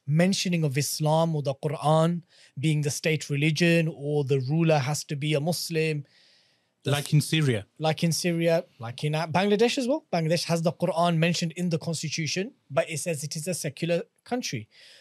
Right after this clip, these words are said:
Speaker 1: Pakistan's constitution was pretty much the British constitution unt-, until certain tweaks were made, um, uh, later on, I believe.
Speaker 2: Under Bhutto.
Speaker 1: Under Bhutto, yeah.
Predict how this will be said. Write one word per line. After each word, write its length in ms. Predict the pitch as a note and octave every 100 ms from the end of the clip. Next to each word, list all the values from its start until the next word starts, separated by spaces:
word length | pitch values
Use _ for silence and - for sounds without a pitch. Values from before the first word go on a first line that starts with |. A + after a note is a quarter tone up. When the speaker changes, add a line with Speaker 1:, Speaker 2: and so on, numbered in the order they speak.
| _ -
Speaker 1:
Pakistan's 440 | F3 - G3+ G3+
constitution 600 | G3 E3 D#3+ G3 F3 F#3
was 120 | E3
pretty 280 | - F#3 E3+
much 280 | F3 F#3 D#3
the 100 | E3
British 320 | F#3+ A3+ C#4
constitution 580 | G3+ D3 B2+ E3 C#3 D#3
unt-, 180 | C#3+ -
until 380 | E3 D3 D#3+ D#3+ - - -
certain 400 | - E3 E3+ D#3
tweaks 360 | - F#3+ -
were 80 | D#3+
made, 320 | D#3 E3 D3+ - _ _ _ -
um, 640 | D#3+ D#3 D3+ D3+ D3 C#3 D3 _ _ _ _ C#3+
uh, 60 | C3+ C#3 A#2+ B2
later 380 | D3+ F3 - D#3+
on, 200 | G3 C#3 - _ -
I 100 | C3+
believe. 220 | C#3+ C#3+
Speaker 2:
Under 100 | C3+ B2
Bhutto. 320 | C#3 - G#2+ G2+
Speaker 1:
Under 180 | D#3 D3+
Bhutto, 340 | E3+ - D3
yeah. 200 | F#3+